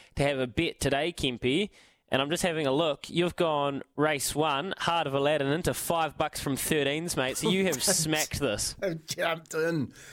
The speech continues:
Speaker 2: They've jumped in, yeah. No, it's, uh, well, I don't know. Maybe, maybe someone knows something.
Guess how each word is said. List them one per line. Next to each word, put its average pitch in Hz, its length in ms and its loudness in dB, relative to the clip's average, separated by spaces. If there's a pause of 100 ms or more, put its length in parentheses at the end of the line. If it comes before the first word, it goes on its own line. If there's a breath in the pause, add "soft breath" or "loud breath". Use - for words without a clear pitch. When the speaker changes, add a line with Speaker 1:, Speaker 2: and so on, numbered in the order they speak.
(160 loud breath)
Speaker 2:
They've 147 320 0
jumped 147 380 0
in, 120 200 0
yeah. 117 220 0 (240)
No, 127 260 0 (100)
it's, - 300 -2
uh, 135 300 2 (380 loud breath)
well, 247 300 0 (120)
I 156 120 2
don't 156 120 2
know. 156 320 2
Maybe, 143 320 -2 (100)
maybe 156 280 -2
someone 143 320 -2
knows 151 260 0
something. 123 340 -4